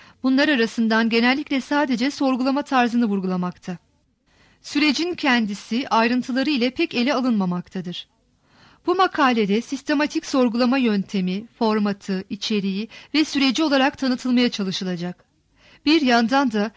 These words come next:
görüşmeler sırasındaki biçimlendirme sürecini kolaylaştırabilmek için bir yapılandırma modeli önerilecektir. Sokratik sorgulama pek çok psikoterapi uygulamasında kullanılabilecek yararlı bir yöntemdir.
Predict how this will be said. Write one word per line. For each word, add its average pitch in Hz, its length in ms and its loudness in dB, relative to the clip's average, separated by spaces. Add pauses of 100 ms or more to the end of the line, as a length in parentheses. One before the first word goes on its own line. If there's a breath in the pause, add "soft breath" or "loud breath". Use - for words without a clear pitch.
(180 loud breath)
görüşmeler 247 580 2
sırasındaki 269 680 -4
biçimlendirme 240 640 2
sürecini 247 400 -2
kolaylaştırabilmek 233 1000 -2
için 320 240 -8
bir 302 120 -2
yapılandırma 254 640 0
modeli 185 300 -2
önerilecektir. 180 840 -8 (2500 soft breath)
Sokratik 370 560 -2
sorgulama 226 580 0
pek 339 280 -2
çok 320 220 -2
psikoterapi 277 640 -2
uygulamasında 254 680 0
kullanılabilecek 240 800 -2
yararlı 285 360 2
bir 214 120 0
yöntemdir. 185 680 -4